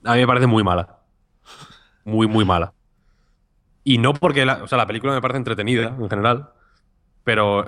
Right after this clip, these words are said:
al final se, se hace ahí como una ñapa pa meter un, un mensaje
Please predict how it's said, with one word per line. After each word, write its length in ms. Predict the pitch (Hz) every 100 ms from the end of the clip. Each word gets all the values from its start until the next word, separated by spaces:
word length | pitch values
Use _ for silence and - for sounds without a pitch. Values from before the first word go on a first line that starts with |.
| -
al 180 | 92 110
final 600 | - 117 107 120 123 90
se, 800 | - 104 98 95 95 95 98 107 - _ _ _ _ _ _ - _ _ - - -
se 220 | - - 107
hace 160 | 113
ahí 140 | 123 117
como 160 | 117
una 1080 | 110 107 110 107 110 110 110 110 110 110 110
ñapa 800 | 107 87 67 104 107 113 113 107
pa 100 | 104
meter 240 | 104 101 107
un, 720 | 110 107 107 107 110 107 - _ -
un 160 | 107 110
mensaje 600 | 110 117 107 113 -